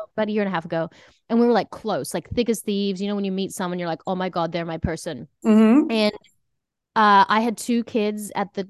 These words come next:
Speaker 1: at the time. So I had both my kids, and Lennon was young. She was
Speaker 2: Mm-hmm.
Speaker 1: like, one and a half, and Phoenix was five. And I was just really overwhelmed. I was, we were traveling, it's during covid,
Speaker 2: Mm-hmm.
Speaker 1: and we came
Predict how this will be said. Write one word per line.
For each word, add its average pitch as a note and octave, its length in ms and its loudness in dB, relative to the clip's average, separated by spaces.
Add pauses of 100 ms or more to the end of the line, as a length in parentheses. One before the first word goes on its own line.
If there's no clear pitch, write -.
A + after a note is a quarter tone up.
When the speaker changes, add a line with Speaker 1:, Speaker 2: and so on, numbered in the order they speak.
(140)
Speaker 1:
at F#3+ 140 -2
the G3 80 -6
time. F#3+ 380 -4
So G3 100 -4
I F#3 60 0
had F#3 180 -4
both F#3 220 -2
my G3 80 -4
kids, F#3 400 -4
and F3+ 260 -4
Lennon F#3+ 520 -2
was F3+ 340 -4
young. D#3+ 380 0
She - 200 -8
was F3+ 400 -4
Speaker 2:
Mm-hmm. - 20 -4
Speaker 1:
like, F3 200 -2 (120)
one F#3 220 -6
and F#3 100 -4
a F#3+ 60 -6
half, F3+ 380 0
and F3 120 -6
Phoenix F3+ 400 -8
was E3+ 220 -6
five. E3+ 500 -4 (460)
And G#3 200 -2
I G3+ 120 2
was A#3 100 0
just C#4 200 -4
really C4+ 180 2
overwhelmed. G#3+ 560 0
I F3 120 0
was, E3+ 340 -10
we G3+ 100 -2
were F3 120 -6
traveling, G#3 420 0
it's E3+ 100 -8
during F3+ 220 -6
covid, F#3+ 500 0 (280)
Speaker 2:
Mm-hmm. A3+ 220 4
Speaker 1:
and G3+ 300 0
we G#3+ 80 -2
came A#3 240 -8